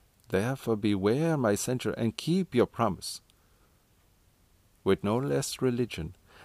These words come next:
than if thou wert indeed my Rosalind. So, adieu. Well, time is the old justice that examines all such offenders,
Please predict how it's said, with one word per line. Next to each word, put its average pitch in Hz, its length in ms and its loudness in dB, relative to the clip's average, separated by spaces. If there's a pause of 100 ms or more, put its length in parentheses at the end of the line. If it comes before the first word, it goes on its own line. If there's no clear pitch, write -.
(140)
than 107 220 4
if 110 200 0
thou 123 220 2
wert 135 260 -2
indeed 120 320 0
my 120 200 0
Rosalind. 92 680 -2 (680)
So, 92 420 -2
adieu. 110 440 -10 (2250)
Well, 98 520 -2
time 120 400 0
is 113 140 -4
the 110 140 4
old 107 220 6
justice - 560 -2
that - 180 -4
examines 98 580 -2
all 104 240 2
such - 260 -4
offenders, 90 640 -2